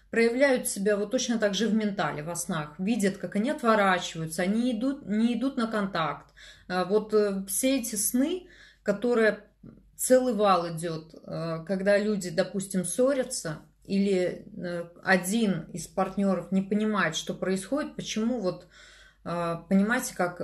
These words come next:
вроде и контакт есть, да, но много недосказанностей, один человек ведет себя так, что второй вообще не может врубиться, что происходит. Вот, э, в этих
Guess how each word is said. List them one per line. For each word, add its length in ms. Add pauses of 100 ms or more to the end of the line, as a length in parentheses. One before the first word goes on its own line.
вроде 360
и 60
контакт 540
есть, 340
да, 260 (120)
но 100
много 320
недосказанностей, 1120
один 420 (140)
человек 500
ведет 320
себя 200
так, 200
что 160
второй 380
вообще 340
не 180
может 340
врубиться, 500
что 180
происходит. 680 (480)
Вот, 260
э, 400 (200)
в 140
этих 640